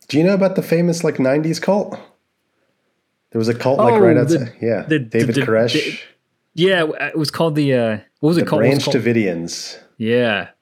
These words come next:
Speaker 2: yeah,
Speaker 1: Yep.
Speaker 2: yeah. The
Speaker 1: That
Speaker 2: Branch of
Speaker 1: was
Speaker 2: David.
Speaker 1: <laughs>
Speaker 2: I always think about the Old
Speaker 1: Waco's
Speaker 2: Testament
Speaker 1: claim to
Speaker 2: thing.
Speaker 1: fame. Yeah.
Speaker 2: What was the deal with them?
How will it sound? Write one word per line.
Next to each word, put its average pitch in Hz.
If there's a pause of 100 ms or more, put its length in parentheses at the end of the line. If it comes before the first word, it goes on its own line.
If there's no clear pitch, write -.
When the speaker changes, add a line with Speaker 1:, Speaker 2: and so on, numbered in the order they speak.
(140)
Speaker 2:
yeah, 110
Speaker 1:
Yep. 92 (440)
Speaker 2:
yeah. 110
The 95
Speaker 1:
That 110
Speaker 2:
Branch 131
of 117
Speaker 1:
was 117
Speaker 2:
David. 113 (320)
Speaker 1:
<laughs> -
Speaker 2:
I 123 (120)
always 131
think 147
about 131
the 127
Old 120
Speaker 1:
Waco's 120
Speaker 2:
Testament 113
Speaker 1:
claim 110
to 120
Speaker 2:
thing. 101
Speaker 1:
fame. - (180)
Yeah. 92
Speaker 2:
What 208
was 247
the 208
deal 196
with 208
them? 220